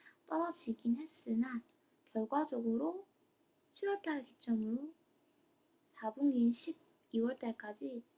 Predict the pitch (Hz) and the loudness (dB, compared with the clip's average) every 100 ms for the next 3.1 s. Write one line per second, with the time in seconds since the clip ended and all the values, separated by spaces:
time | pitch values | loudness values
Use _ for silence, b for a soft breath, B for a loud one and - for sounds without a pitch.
0 | _ _ _ _ 226 - 339 359 392 370 | _ _ _ _ -8 -8 -10 -12 -10 -10
1 | - 277 233 208 - 262 285 202 - 214 | -8 -2 0 -2 -6 -10 -8 -12 -10 -8
2 | 208 214 208 - 240 208 202 190 190 196 | -8 -10 -12 -10 -12 -12 -16 -20 -18 -18